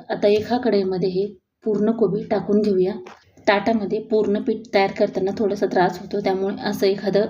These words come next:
खोलगट भांडं घ्यायचं, म्हणजे पीठ छान तयार करता येतं. पूर्ण कोबी असा एकसारखा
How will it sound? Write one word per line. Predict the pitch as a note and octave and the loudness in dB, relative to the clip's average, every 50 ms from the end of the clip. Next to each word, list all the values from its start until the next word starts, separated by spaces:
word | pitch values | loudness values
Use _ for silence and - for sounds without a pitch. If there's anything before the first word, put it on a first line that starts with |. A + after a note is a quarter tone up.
| - - | -2 0
खोलगट | A#3 G3+ F#3 F3 G3 G3 G#3+ | 2 4 4 4 4 2 2
भांडं | A#3 - G#3+ G3+ G3+ | 2 0 0 0 0
घ्यायचं, | G3 G#3 G3+ F3+ E3+ - F#3 F#3 | 0 0 0 -2 -2 -4 -6 -4
म्हणजे | G3 G3 F#3+ G#3 | -4 -2 -2 -2
पीठ | G#3+ - G3+ G3+ G#3 - - | 2 2 2 2 2 -2 -6
छान | G#3 G3 F#3+ G3 G3 | -6 -4 -4 0 0
तयार | F3+ F3 F3+ F3 | 0 0 0 -2
करता | - F3+ F3+ F3 E3+ E3 | -2 -4 -4 -4 -2 -2
येतं. | E3 E3+ E3+ E3+ G#3 - - - - - - - - - _ - | -2 0 0 -2 -4 -6 -8 -14 -16 -18 -18 -20 -20 -14 _ 4
पूर्ण | G#3 G3+ G3+ G3+ G#3 | 6 6 6 6 2
कोबी | A3+ - A3+ G#3 G#3 G#3 G3 | 2 2 2 2 4 2 0
असा | G3+ G3+ - - - - - _ - | 0 -4 -6 -8 -10 -10 -10 _ 0
एकसारखा | F#3 F#3 F#3 - - A3+ G3 F#3 G3 F#3+ - G#3 A3+ B3+ | 0 0 0 -2 -4 -2 0 0 -2 -2 -4 -6 -6 -6